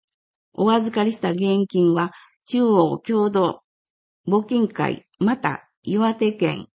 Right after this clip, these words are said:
共同募金会へ送金しましたので、報告します。皆様のご支援に厚くお礼申し上げます。食代の募集と配布を行います。毎月第一金曜日は、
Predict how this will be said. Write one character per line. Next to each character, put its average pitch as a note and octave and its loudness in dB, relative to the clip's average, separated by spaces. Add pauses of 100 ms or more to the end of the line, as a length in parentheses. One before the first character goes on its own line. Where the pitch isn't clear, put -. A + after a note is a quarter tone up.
共 A3+ 0
同 G#3 4
募 G#3+ 0
金 G#3+ 0
会 F3 -2
へ G#3 -2
送 G#3+ 0
金 G3+ -2
し G3+ -4
ま G#3 0
し - -10
た F3+ -4
の D#3+ -2
で、 F#3 -4 (500)
報 F#3+ -2
告 F#3 -6
し - -6
ま D#3+ -4
す。 - -20 (580)
皆 G#3+ 4
様 F3+ -2
の E3 0
ご F#3 0
支 G#3 -6
援 F3 4
に E3+ 0 (240)
厚 B3 -6
く - -2
お E3+ 2
礼 E3+ 2
申 D#3+ -2
し E3+ -6
上 D#3 -2
げ D3+ -4
ま E3+ -2
す。 - -20 (1120)
食 C4+ -2
代 D#3+ 0
の C#3+ 0
募 E3+ -2
集 F3+ -4
と C#3+ -4
配 G3+ -2
布 G#3+ -6
を F3+ -4
行 E3 -6
い C#3+ -4
ま C#3+ -4
す。 - -20 (480)
毎 A3+ 0
月 - -12
第 F#3+ -2
一 A3 -8
金 G#3+ 0
曜 F#3 0
日 C#3+ -2
は、 C3 -4